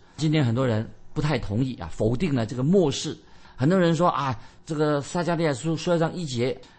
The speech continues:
撒迦利亚先知所宣告的啊，是他个人的想法啊，撒迦利亚先知他所做，做这些预言啊，啊，那是他个人的想法。那么其实我们很清楚知道，这不是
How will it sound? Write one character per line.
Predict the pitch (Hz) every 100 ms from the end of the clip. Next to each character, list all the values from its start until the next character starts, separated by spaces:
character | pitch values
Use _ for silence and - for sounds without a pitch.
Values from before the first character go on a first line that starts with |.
| -
撒 | - 175
迦 | 156
利 | 165
亚 | 160
先 | 123 175 156
知 |
所 | 160 117
宣 | - 190 190
告 | 170
的 | 123 107 - - -
啊， | 147
是 | 190
他 | 190
个 | 185 -
人 | 156 151
的 |
想 | 156 131 156
法 | 95 - - - -
啊， | 113
撒 | 113 180
迦 | 170
利 | 165
亚 | 156 120
先 | 175 165
知 | 147 156 127 - -
他 | - 170
所 | - 117
做， | 165
做 | 147 135 165
这 | 147 160
些 | 156
预 | 170 139
言 | 117
啊， | 117 - - -
啊， | 156 -
那 | - 190
是 | -
他 | 190
个 | 202
人 | 165
的 | 151
想 | 123 131
法。 | 135 87 - - -
那 | -
么 | 127
其 | - 147
实 | 127 123 131 - - _ -
我 | 117
们 | 131
很 | 117
清 | 104 139
楚 | 107
知 | 107 127
道， | 110 -
这 | 175
不 | 139
是 | 156 151